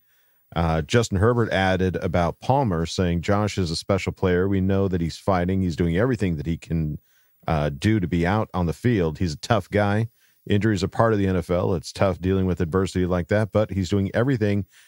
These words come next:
that he can in the training room, in the film room. Whenever he's called,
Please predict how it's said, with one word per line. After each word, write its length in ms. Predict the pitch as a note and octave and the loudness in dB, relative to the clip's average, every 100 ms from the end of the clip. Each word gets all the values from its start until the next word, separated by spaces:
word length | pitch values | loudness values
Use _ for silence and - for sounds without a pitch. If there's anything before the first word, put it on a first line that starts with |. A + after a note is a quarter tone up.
| _ | _
that 120 | - E2+ | -2 0
he 160 | F#2+ | 0
can 380 | - G2+ G2+ G2 | 0 0 2 2
in 80 | F2+ | 0
the 60 | E2 | -2
training 320 | A2 G2+ G2 | 0 0 2
room, 260 | F#2+ F#2+ | 2 0
in 80 | F2+ | 0
the 80 | C#2+ | -2
film 340 | - G#2+ G2+ G2+ | 0 0 2 2
room. 200 | G2 F#2+ | 2 0
Whenever 280 | F2 G#2+ G#2+ | 0 0 0
he's 240 | A2 G2 | -2 -2
called, 400 | - G#2 G#2+ | 0 0 2